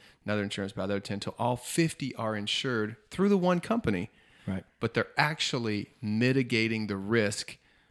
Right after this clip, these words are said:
Speaker 1: amongst five other companies. And that's kind of what a financial product does,
Speaker 2: Yep.
Speaker 1: is it stops you from losing everything on a cataclysmic event with one company.
Speaker 2: Yep.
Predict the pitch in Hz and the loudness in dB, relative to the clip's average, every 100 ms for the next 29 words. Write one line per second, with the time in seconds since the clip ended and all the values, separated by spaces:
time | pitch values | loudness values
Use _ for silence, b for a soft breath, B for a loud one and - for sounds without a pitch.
0 | b b _ - 107 104 101 - - - | b b _ 0 2 2 -2 -6 -4 4
1 | 107 98 104 101 95 - 107 - 87 87 | 4 4 0 -2 -4 -4 -6 -4 -8 -10
2 | - 110 107 - - 156 165 131 123 113 | -6 -4 -4 -4 -6 -4 -2 0 2 0
3 | - 104 104 98 98 - - 113 110 101 | 2 0 0 0 -4 -4 2 4 4 0
4 | - 98 - - - b b b 104 90 | -4 -4 -4 -6 -14 b b b -6 -4
5 | 110 101 - - 113 - - 117 - 107 | -4 -4 -4 2 2 2 -2 -2 -2 -4
6 | 104 110 127 120 107 104 110 - _ _ | -4 2 2 2 0 -2 -4 -10 _ _
7 | _ _ - 127 120 117 107 107 104 101 | _ _ -2 2 4 2 2 2 0 0
8 | 101 - - 110 110 - 107 104 107 107 | -2 -4 0 0 0 -2 -4 -2 -4 -4
9 | 107 104 104 - 104 101 104 101 - 113 | -4 -2 -4 -4 -6 -2 -2 -2 -4 -4
10 | 110 110 - b b 95 | -6 -8 -14 b b -10